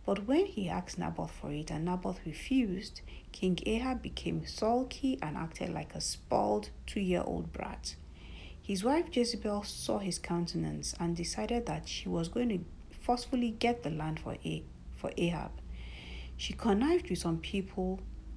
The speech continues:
who trumped up false charges against Naboth and had him killed so that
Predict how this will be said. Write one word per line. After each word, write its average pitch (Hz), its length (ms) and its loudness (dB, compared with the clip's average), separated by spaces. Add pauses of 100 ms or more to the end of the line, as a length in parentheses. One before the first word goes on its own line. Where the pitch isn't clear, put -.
(460)
who 262 120 6
trumped 233 540 2
up - 200 0 (180)
false 240 480 2
charges 180 540 0
against 165 460 0
Naboth 156 440 -2
and 160 140 0
had 254 280 -2
him 196 180 2
killed - 400 -2
so - 180 -4
that 151 260 -2